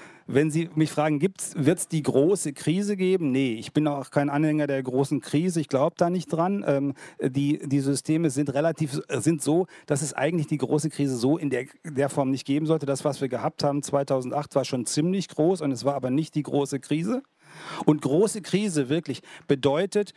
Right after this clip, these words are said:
dass hierzulande die Polizei nicht mehr bezahlt werden kann und die, äh, ähm, und die,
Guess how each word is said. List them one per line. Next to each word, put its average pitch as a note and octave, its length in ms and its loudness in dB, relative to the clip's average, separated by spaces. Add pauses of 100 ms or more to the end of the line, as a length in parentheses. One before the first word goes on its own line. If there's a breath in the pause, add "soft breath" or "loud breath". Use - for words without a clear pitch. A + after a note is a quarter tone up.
(140 soft breath)
dass C#3+ 240 0
hierzulande E3 920 2
die D3 120 0
Polizei D3 540 0
nicht F3+ 180 -4
mehr D#3 140 2
bezahlt D3+ 480 -2
werden D3 240 2
kann C#3+ 260 0
und C3+ 220 -2
die, C3+ 180 2
äh, B2+ 300 0 (340 loud breath)
ähm, B2+ 300 0
und C#3 260 -2
die, C3+ 260 0